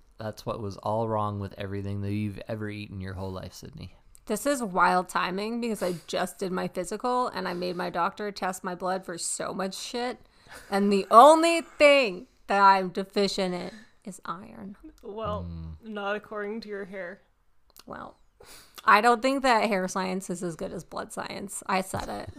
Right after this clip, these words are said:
Speaker 2: it.
Speaker 3: <laughs> So your metal imbalances.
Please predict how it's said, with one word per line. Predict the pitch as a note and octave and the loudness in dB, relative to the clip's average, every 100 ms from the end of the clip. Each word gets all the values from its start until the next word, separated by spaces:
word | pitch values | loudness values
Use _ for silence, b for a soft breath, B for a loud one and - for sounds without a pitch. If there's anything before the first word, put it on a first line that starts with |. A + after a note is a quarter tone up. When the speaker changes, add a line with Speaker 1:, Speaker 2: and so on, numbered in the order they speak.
| G#3 | -8
Speaker 2:
it. | A#3+ - - - - - _ - _ - B B B B B B B _ _ - A3 F#3 | -8 -8 -12 -10 -10 -10 _ -20 _ -20 B B B B B B B _ _ -10 -10 -10
Speaker 3:
<laughs> | _ _ - - | _ _ -20 -18
So | - C4 B3 | -2 4 4
your | A#3 | 4
metal | A#3 A3+ A#3+ B3 A3+ | 4 4 4 2 2
imbalances. | A#3 A3 F#3 F#3+ F#3+ F#3+ F#3 G#3 - - | 0 0 0 0 -2 -8 -12 -12 -16 -18